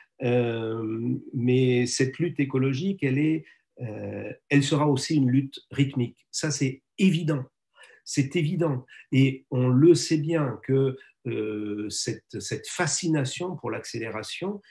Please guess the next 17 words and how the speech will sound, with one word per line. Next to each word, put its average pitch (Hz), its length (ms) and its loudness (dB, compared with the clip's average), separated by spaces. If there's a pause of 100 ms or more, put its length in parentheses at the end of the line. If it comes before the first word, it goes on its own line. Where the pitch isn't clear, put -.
(140)
eh 110 100 -6
bien, 147 360 0
amène 127 360 -2
à 110 80 -4
la 101 240 -8
destruction 123 720 -8 (220)
de 113 500 -8
notre 104 340 -8
écosystème. 101 640 -10 (140)
Donc, 98 220 -16 (300)
ça, - 120 -16
c'est - 200 -18
pas, - 320 -14 (380)
c'est - 220 -8
pas 120 120 -4
une 110 120 -2
nouveauté. 98 440 -6